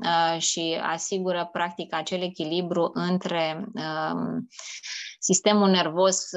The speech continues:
simpatic și parasimpatic. Prin dezechilibrul lui, să știți că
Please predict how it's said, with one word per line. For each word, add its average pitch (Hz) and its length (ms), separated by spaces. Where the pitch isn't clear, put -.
simpatic 185 600
și 185 140
parasimpatic. 170 1120
Prin 160 200
dezechilibrul 170 800
lui, 165 140
să 175 140
știți 170 280
că 156 340